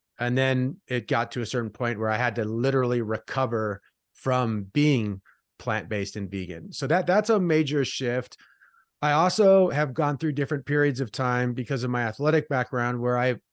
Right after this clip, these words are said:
really believed in, like, and I love these dudes, like the Goggins approach where, and, and, like, Jocko is like, "Just fucking man up, you know, work until you're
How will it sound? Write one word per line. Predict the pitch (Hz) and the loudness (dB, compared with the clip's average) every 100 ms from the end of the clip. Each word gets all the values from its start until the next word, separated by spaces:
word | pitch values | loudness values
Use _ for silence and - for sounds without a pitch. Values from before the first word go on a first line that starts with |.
| _ | _
really | 135 135 175 185 160 | -6 4 4 6 4
believed | 127 143 131 147 143 131 110 - _ _ _ _ _ - | 2 -2 0 2 4 2 -2 -8 _ _ _ _ _ -4
in, | 131 127 | -2 2
like, | 127 120 120 - _ _ - | 2 2 -2 -6 _ _ 0
and | 147 | 2
I | 143 | 4
love | 147 165 | 4 2
these | 139 120 | 0 -2
dudes, | 98 123 110 110 - - _ - | -2 -2 -2 -6 -14 -16 _ -6
like | 123 117 | -4 -4
the | 120 | -6
Goggins | 98 143 151 131 120 113 | 0 2 4 2 -2 -6
approach | - 139 110 110 | -4 -2 -2 -2
where, | 127 117 | -2 -2
and, | 117 | -2
and, | 135 143 131 | -4 -2 0
like, | 120 104 | -2 -4
Jocko | - 135 143 143 123 107 | 0 2 2 0 0 0
is | 110 104 | -2 -2
like, | 120 107 - - _ _ - | -2 -2 -8 -20 _ _ -4
"Just | 139 - - | -4 -4 -2
fucking | 156 175 151 | 0 2 2
man | 131 156 190 | 2 4 4
up, | 156 170 _ _ _ _ _ | 4 2 _ _ _ _ _
you | 139 | -2
know, | 135 | 0
work | 127 117 143 175 - _ _ | -2 0 2 2 -2 _ _
until | 147 135 151 | -4 0 2
you're | 151 | 2